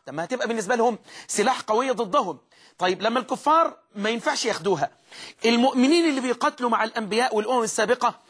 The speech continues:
ما ي-، لا يجوز لهم إنهم ينتفعوا بها، طب هيعملوا فيها إيه؟ يجمعوها في صعيد، في أرض فس-، فسحاية وس-، واسعة كده، يجمعوا الغنائم فتنزل نار من السماء بأمر الملك سبحانه وتعالى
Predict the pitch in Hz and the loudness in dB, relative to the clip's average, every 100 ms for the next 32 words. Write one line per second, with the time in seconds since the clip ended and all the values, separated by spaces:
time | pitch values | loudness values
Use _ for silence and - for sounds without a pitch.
0 | - _ 185 220 226 240 285 277 220 277 | -20 _ -4 -2 0 0 0 0 0 0
1 | 240 262 240 214 247 208 202 180 - 240 | 0 -2 -4 -4 -4 -2 0 0 0 2
2 | 240 262 269 285 233 226 240 240 - _ | 2 0 -4 0 0 2 0 0 -8 _
3 | - - _ 214 247 233 233 302 254 220 | -20 -20 _ 0 2 0 0 0 0 -4
4 | 233 - 202 311 - _ 190 190 285 285 | -6 -2 -2 -2 -6 _ -2 2 2 0
5 | 180 - _ 180 170 - 226 190 170 247 | -8 -20 _ -10 -10 -4 -2 -2 0 2
6 | 262 220 208 - 240 - 214 220 320 381 | 4 2 0 0 0 2 -2 -2 -2 -2
7 | _ _ - - 185 220 233 330 285 233 | _ _ -20 -6 0 0 4 4 4 0
8 | 277 349 370 254 - - 233 247 330 240 | -2 -2 -6 -10 -20 -8 -4 0 -2 -2
9 | 240 220 214 269 320 294 262 233 240 220 | -6 -2 0 4 4 2 0 -2 -2 -2
10 | - 247 269 240 208 247 277 240 226 254 | -2 0 0 0 -2 -2 0 0 0 0
11 | 233 233 240 240 214 208 285 349 | 0 -2 0 0 0 2 2 2